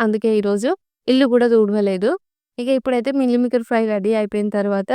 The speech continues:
గిన్నెలో కూర్చి పక్కనైతే మూత పెట్టి గిన్నెలు అయితే తోముతున్నాను. ఈరోజు ఏం పని లేదని చెప్పింది కదా, మిల్ మేకర్ ఫ్రై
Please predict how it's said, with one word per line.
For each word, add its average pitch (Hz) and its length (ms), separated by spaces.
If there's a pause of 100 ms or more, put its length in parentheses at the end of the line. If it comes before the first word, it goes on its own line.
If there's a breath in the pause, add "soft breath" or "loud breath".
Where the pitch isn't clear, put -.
(200)
గిన్నెలో 233 380
కూర్చి 214 280 (120)
పక్కనైతే 214 440
మూత 233 340
పెట్టి 190 260 (480 loud breath)
గిన్నెలు 277 320
అయితే 214 180
తోముతున్నాను. 208 720 (1000)
ఈరోజు 294 440 (200)
ఏం 320 140
పని 285 240
లేదని 269 320
చెప్పింది 226 300
కదా, 220 200
మిల్ 302 320
మేకర్ 302 300
ఫ్రై 277 140